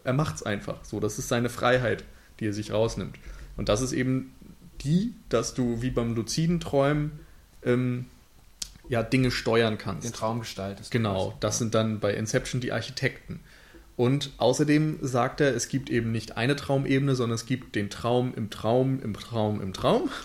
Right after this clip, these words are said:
Speaker 1: Und man kann immer tiefer letztendlich in diesen Träumen versinken. Und wie er die dann verbindet,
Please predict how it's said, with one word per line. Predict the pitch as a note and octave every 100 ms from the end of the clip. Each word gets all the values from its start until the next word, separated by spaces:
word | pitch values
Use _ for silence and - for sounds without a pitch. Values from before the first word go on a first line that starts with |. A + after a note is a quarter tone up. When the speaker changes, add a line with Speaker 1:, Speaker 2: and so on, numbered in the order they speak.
| - - - - - -
Speaker 1:
Und | - C3+ C3
man | B2
kann | B2+ C3+ C3
immer | C#3 C#3
tiefer | C3 - D#3 - A#2+ G#2+ - -
letztendlich | - A2 - A2+ A2+ G#2+ -
in | A#2
diesen | A2 A2+
Träumen | G#2+ - A2 A2 A2
versinken. | A#2 A2 A#2+ A#2 F#2+ F2+ - - - - -
Und | A2+ G#2
wie | B2+
er | C#3+
die | B2+ B2
dann | A2+ A2+ - -
verbindet, | B2+ - B2+ F3+ G3 G3+ -